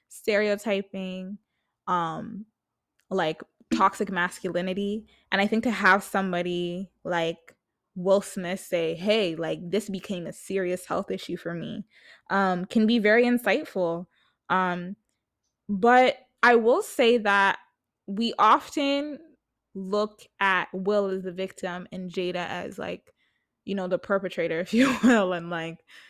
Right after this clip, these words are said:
she, she's a, you know, an admitted sex addict. But I think it's important to remember that at the end of the day,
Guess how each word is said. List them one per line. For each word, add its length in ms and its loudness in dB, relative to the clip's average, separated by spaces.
she, 440 -6
she's 280 -2
a, 160 0
you 140 -2
know, 320 -4
an 100 -4
admitted 640 0
sex 380 0
addict. 420 0
But 240 8
I 100 12
think 320 2
it's 160 0
important 440 2
to 80 0
remember 380 0
that 320 0
at 140 -2
the 60 -2
end 180 0
of 60 -8
the 80 -2
day, 440 -4